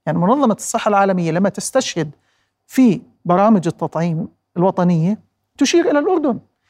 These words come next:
عندما انتشرت الحصبة بشهر أربعة في كل العالم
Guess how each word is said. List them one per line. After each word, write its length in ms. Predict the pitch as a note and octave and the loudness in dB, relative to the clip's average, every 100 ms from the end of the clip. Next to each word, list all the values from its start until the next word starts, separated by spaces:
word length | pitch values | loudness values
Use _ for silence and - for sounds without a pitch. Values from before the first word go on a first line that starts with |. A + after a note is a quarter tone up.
| _ _ _ _ _ - | _ _ _ _ _ -2
عندما 260 | C4 F4 D#4 | 0 2 4
انتشرت 440 | C4 D#4+ C#4+ A#3 | 2 2 0 0
الحصبة 380 | G3+ - - G#3 | -4 -6 -4 -4
بشهر 380 | F3+ - G#3+ - | -2 -2 -2 -2
أربعة 320 | B3 A#3 G#3 | -2 -2 -2
في 140 | F#3 G3+ | -2 -4
كل 220 | - G3 | -2 0
العالم 360 | F3 - D2+ | -2 -4 -8